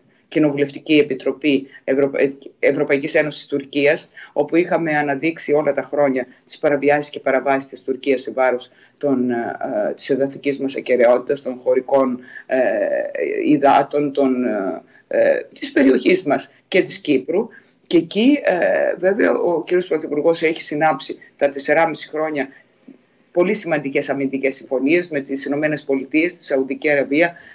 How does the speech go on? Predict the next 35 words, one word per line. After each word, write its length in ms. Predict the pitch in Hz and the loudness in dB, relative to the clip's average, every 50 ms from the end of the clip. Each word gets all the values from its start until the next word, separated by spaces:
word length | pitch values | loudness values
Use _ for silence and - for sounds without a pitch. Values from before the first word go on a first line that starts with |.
| _ _ | _ _
τα 80 | - 160 | 2 4
Εμιράτα 840 | 151 147 147 143 135 139 143 147 165 170 - 190 196 196 190 _ _ _ | 4 4 4 4 4 4 4 4 2 2 0 -4 -4 -4 -6 _ _ _
και 120 | - 160 | -10 -8
τη 100 | 147 156 | -6 -6
Γαλλία. 540 | 139 143 139 135 135 135 143 156 170 196 - - - - _ _ | -4 -2 -2 -2 -2 -2 -2 -2 -2 -4 -6 -12 -20 -20 _ _
Αλλά 280 | - - 202 196 190 190 | -4 -2 -2 0 -2 -2
πέραν 320 | - 247 269 262 247 190 | -2 0 0 0 0 -2
τούτου, 460 | - - 175 170 170 175 208 220 220 - _ _ _ _ | 0 0 0 0 0 -2 -4 -4 -6 -8 _ _ _ _
η 180 | - 165 156 147 | -4 0 2 2
αμυντική, 880 | 139 139 139 139 139 139 139 139 139 - - 233 269 285 - - - - - - _ _ | 2 2 0 -2 -2 -2 -2 -4 -6 -4 0 2 4 4 4 2 -2 -8 -18 -20 _ _
ε, 100 | - - - - | -6 -4 -4 -2
αυτονομία 1040 | - 170 160 - - 170 151 147 143 143 139 143 156 165 151 143 135 131 - - _ _ _ _ | -2 -4 -4 -4 -2 -2 0 0 0 -2 -2 -2 -2 -2 0 0 0 0 -2 -6 _ _ _ _
στο 300 | _ - - - 160 151 | _ -14 -8 -2 0 2
επίπεδο 520 | 139 139 135 135 202 202 190 170 151 147 143 | 2 2 2 0 -2 -4 -2 -2 -2 -2 -2
της 160 | - - - | -2 -2 0
άμυνας 480 | 139 139 160 175 185 214 247 - - - - _ _ | 0 2 2 0 -2 -2 -4 -4 -6 -10 -18 _ _
είναι 280 | - 220 254 254 247 | -2 0 2 2 2
πιο 200 | - - - 214 | 0 0 2 2
αναγκαία 400 | 214 208 196 190 190 196 202 196 | 2 2 2 0 0 2 2 2
από 160 | 196 196 - - | 0 -2 -6 -6
ποτέ. 440 | - 160 156 160 - 135 - - - _ _ _ | -2 -2 -2 0 0 -2 -2 -2 -6 _ _ _
Και 100 | - 190 | -8 -6
σε 120 | - - 160 | -2 0 0
αυτό, 300 | - - - 214 262 214 | 0 0 -2 -2 -2 2
βέβαια, 400 | 175 175 208 220 262 277 285 - - - _ _ | 2 2 2 4 4 2 2 0 -6 -20 _ _
έχει 240 | - 190 190 185 185 | -2 -2 -2 -2 -2
μπει 120 | 156 175 | -6 -8
στο 160 | 208 - - - | -8 -8 -6 -2
τραπέζι, 440 | 151 151 139 156 185 220 214 226 | -2 -2 0 2 0 0 0 -2
ξεκίνησε 560 | 214 - - 165 160 - 202 208 196 196 - 151 | -6 -2 -2 -2 0 0 0 0 0 -2 -4 -6
η 20 | |
συζήτηση 440 | 147 151 139 135 196 208 202 - - | -8 -8 -4 -2 -2 -2 -2 -2 0
και 80 | - | 2
εγώ 140 | 175 170 190 | 2 4 2
πιστεύω 460 | 190 190 - - 190 196 196 202 190 | 0 -2 -4 0 0 2 2 2 0